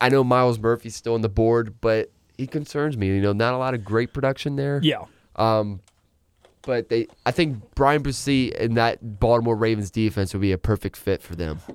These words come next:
Speaker 2: I think it would be, and especially now with having David Ojabo back.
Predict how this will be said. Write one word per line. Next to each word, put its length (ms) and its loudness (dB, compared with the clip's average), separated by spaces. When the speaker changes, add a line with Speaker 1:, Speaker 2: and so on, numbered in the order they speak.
Speaker 2:
I 100 4
think 160 2
it 60 0
would 160 2
be, 140 2
and 100 2
especially 400 2
now 480 2
with 420 0
having 340 2
David 280 2
Ojabo 380 2
back. 300 0